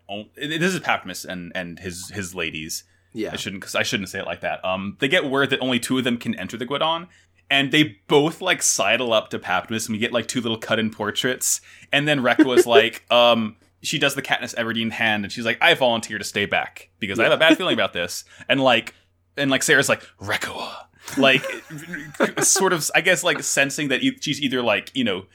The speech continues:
Speaker 1: patronizing her or, like, doing something nice for her, but either way, I don't think she's happy about it.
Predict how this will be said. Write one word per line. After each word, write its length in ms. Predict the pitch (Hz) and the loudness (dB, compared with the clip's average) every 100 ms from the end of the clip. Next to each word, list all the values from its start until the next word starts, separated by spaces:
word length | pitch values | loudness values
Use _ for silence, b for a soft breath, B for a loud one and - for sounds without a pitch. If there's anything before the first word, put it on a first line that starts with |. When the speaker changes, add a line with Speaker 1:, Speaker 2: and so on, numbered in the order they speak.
| b - | b -4
Speaker 1:
patronizing 540 | 151 - 123 127 120 | -4 0 0 0 0
her 460 | 117 123 117 113 _ _ | -4 -2 -2 -6 _ _
or, 160 | 110 107 | -2 0
like, 460 | 104 98 92 - - _ - 123 | 4 4 2 -6 -16 _ -14 -4
doing 220 | 123 117 | -2 -2
something 220 | 120 117 | -2 -2
nice 180 | 95 104 | -2 -2
for 80 | 110 | -2
her, 60 | |
but 120 | 107 - | -2 -2
either 200 | 117 113 | -2 0
way, 160 | 101 98 | 2 2
I 20 | |
don't 180 | 98 95 | 2 -2
think 140 | 104 | -8
she's 140 | 98 | -6
happy 300 | 98 92 - 117 | -2 -2 -2 -2
about 260 | 110 117 | 0 0
it. 160 | 104 | -2